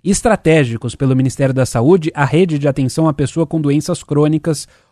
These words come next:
oncologia. Anualmente, a própria pasta costuma recorrer a deputados e senadores pra turbinar as verbas do programa, agora à míngua por meio das emendas parlamentares individuais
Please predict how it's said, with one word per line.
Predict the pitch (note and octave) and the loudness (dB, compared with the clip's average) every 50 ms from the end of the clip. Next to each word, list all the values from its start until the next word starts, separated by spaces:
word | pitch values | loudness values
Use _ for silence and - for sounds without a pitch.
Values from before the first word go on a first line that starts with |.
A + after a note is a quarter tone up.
| _ _ - | _ _ 0
oncologia. | D3 E3 F#3 F3 - E3+ E3+ F3 F3+ F3 D3+ B2 A#2+ B2 C3 B2 A2+ G#2+ G#2 - | 2 2 2 2 2 2 4 4 4 2 2 0 -2 -2 -2 -2 -2 -6 -6 -2
Anualmente, | C#3+ E3 G#3 A3 F#3+ D#3+ D3 C#3 C#3 D#3+ F3+ F3 D3 - D#3 | -2 0 0 2 2 2 2 2 2 2 2 0 0 -2 -4
a | D3 | -2
própria | - F#3 G#3 A3 G#3 - F#3 D3+ | 0 2 2 2 2 0 -4 -4
pasta | - C#3+ C#3 D3 D#3+ - - F3 | -2 0 0 0 0 -2 -4 -8
costuma | - - D#3 - - - D#3 E3 E3+ D#3 | -6 -6 -8 -6 -2 -2 0 0 2 0
recorrer | C3+ D3+ E3 - F3 D#3+ D#3 D#3+ D#3 | 0 -2 -2 -2 -2 0 0 2 0
a | C3+ | 0
deputados | A#2+ C3 B2+ - - D#3 D3+ C#3 C#3 | 0 -2 -4 -2 -2 -2 0 0 -2
e | C3+ - | -6 -6
senadores | - C#3 B2+ A#2 C3 D3+ D#3+ D3+ | -4 -4 -4 -2 -2 -2 -2 -2
pra | - - F3+ | -4 -4 -4
turbinar | E3 - F3+ F#3+ F3+ F#3+ G3+ F#3 E3 D#3+ | -4 -2 -2 -4 -2 -2 -2 0 0 0
as | C#3 B2 | 0 0
verbas | A#2 A2+ C3 B2+ B2 A#2+ B2 A#2+ | -2 -2 -2 -2 -2 -2 -4 -4
do | A2+ B2+ | -6 -6
programa, | A#2 - A#2+ G#2+ A2+ B2+ D3+ F3 F#3 F3 - - _ _ _ _ _ _ | -8 -8 -8 -6 -2 -2 0 0 0 -2 -4 -8 _ _ _ _ _ _
agora | - F#3 F#3+ F3 D3 D3+ C#3 C3 B2+ B2 A2+ G#2 - - | -2 0 0 2 2 4 4 4 2 0 -2 -6 -6 -2
à | F3 F#3+ | -2 0
míngua | G3 F#3+ G#3 A3+ A#3+ A3+ B3 A3+ | 2 2 2 2 4 4 2 2
por | - F#3 D#3 C#3 | 2 0 0 2
meio | C#3 C#3+ D3+ D#3 D#3+ E3+ - - | 2 4 4 4 2 0 -2 -6
das | D#3 C#3 D3+ D3+ C#3+ D#3 | -4 -2 0 0 0 0
emendas | E3 D3+ C3 C3 C3+ C3+ C#3 C#3 C#3 - - | 0 0 2 0 0 2 0 0 -2 -4 -6
parlamentares | - - D#3 D3 C#3+ C#3+ C3 C#3+ D#3+ D#3 - C3+ B2+ C3 C3+ C3+ | -4 -4 -2 0 0 0 0 0 -2 -2 -2 -2 -2 -2 0 0
individuais | C#3 D3 C#3+ D3 D#3 D3+ D3 B2+ A2+ A2+ A#2+ - - | 0 0 0 -2 -2 -2 -2 -2 -2 -2 -4 -6 -8